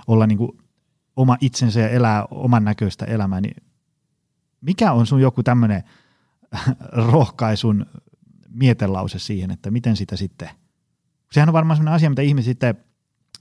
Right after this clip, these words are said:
kuolivuoteella, ää, katuu, että vitsi kun se koko nelikymppisyys meni siinä kaksoiselämässä, olisinpa tehnyt enemmän sitä. Miten, miten ihmisiltä löytyy sitten rohkeutta elää semmoista oman näköistä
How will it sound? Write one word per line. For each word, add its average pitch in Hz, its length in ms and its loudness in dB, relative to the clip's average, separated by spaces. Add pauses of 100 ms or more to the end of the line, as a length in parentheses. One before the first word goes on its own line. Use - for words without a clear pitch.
kuolivuoteella, 98 760 2 (460)
ää, 98 300 -4 (560)
katuu, 101 440 -2
että - 200 -10
vitsi 101 260 -2
kun 92 180 -6
se - 120 -6
koko 95 460 -2 (680)
nelikymppisyys 104 1040 0
meni 95 260 2
siinä 95 360 -2 (1200)
kaksoiselämässä, 101 1040 -2
olisinpa 107 440 2
tehnyt 101 360 -4
enemmän 101 320 -2
sitä. - 220 -12 (260)
Miten, 185 360 -2
miten 196 260 4
ihmisiltä 143 360 4
löytyy 127 200 0
sitten - 160 -4
rohkeutta - 440 -2
elää 101 200 2
semmoista - 360 -8
oman 104 160 -2
näköistä - 320 -12